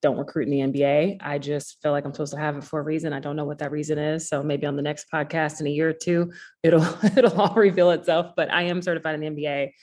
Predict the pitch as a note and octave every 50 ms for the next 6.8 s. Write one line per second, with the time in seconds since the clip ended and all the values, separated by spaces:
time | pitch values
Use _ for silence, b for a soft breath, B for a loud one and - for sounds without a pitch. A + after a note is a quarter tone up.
0 | b b b b b b - E3 E3 E3 D#3+ D#3+ D#3+ D#3 D#3 D#3+ D#3+ D3 D3+ D#3
1 | D3 D3 D3+ C#3+ - _ _ _ _ _ _ _ - - - D3 C#3+ D3 D3 C#3+
2 | - - F3 E3 D#3 - E3 D#3+ - E3 D#3+ - F3 E3 D#3+ D#3+ D#3+ D#3 D#3+ -
3 | - _ _ _ _ _ _ _ _ _ _ _ - - - C#3+ C#3+ C#3+ C#3+ C#3+
4 | - - C#3+ D#3 D#3 D3 C#3+ C3+ - _ _ - F3 F3 F#3 F3+ F3+ F3 E3+ D#3+
5 | D#3+ D#3+ D#3 D#3 D#3 D3 D3+ D3+ D3+ D3 C#3+ C#3+ D3 C#3+ C#3 C#3 - C#3+ - -
6 | C#3+ - - - D3+ D#3 D#3+ - - F3 F3+ F3+ F#3+ F#3 F#3